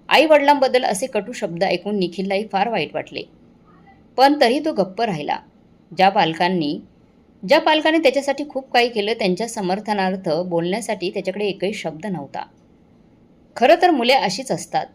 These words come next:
तो संजनाच्या प्रेमात इतका हरवून गेला होता की, तो आज जे काही आहे, तेच विसरून गेला. विसरूनही गेला, "मी ज्या पदावर पोहोचलो आहे, ते फक्त माझ्या पालकांमुळे,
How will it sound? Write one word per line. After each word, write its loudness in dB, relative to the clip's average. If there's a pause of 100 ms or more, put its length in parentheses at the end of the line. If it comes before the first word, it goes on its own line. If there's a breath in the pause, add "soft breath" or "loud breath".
(360)
तो -6
संजनाच्या -2
प्रेमात 0
इतका -6
हरवून -4
गेला 0
होता -2
की, -8 (500 soft breath)
तो 0
आज 4
जे 2
काही 0
आहे, 0
तेच -6
विसरून -8
गेला. -4 (420)
विसरूनही -4
गेला, 4
"मी -6
ज्या 2
पदावर 0
पोहोचलो -4
आहे, -2 (560 soft breath)
ते -2
फक्त 2
माझ्या 2
पालकांमुळे, 2